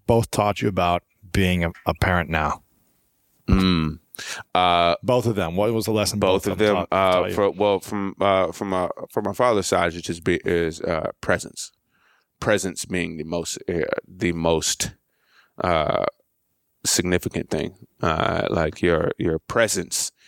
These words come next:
Speaker 2: is the greatest present, period. You know what I mean? Like, you just being there. Like, uh, remember when I was waiting for, uh, my son to be born, I was thinking, like,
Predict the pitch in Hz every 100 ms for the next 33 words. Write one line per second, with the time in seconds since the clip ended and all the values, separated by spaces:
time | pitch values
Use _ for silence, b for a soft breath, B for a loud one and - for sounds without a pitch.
0 | b b b - 95 90 78 90 80 95
1 | 90 82 - - 98 90 87 - - _
2 | _ - - 98 80 - _ _ - 98
3 | 92 90 90 90 85 85 80 95 95 85
4 | 82 82 107 104 87 80 76 80 80 -
5 | 85 80 60 57 - - _ _ - B
6 | B B B 90 90 87 85 85 80 -
7 | - 80 87 87 82 92 90 82 - 82
8 | 80 - - 85 82 - 101 92 85 87
9 | 82 85 82 80 - 101 92 165 160 85
10 | 85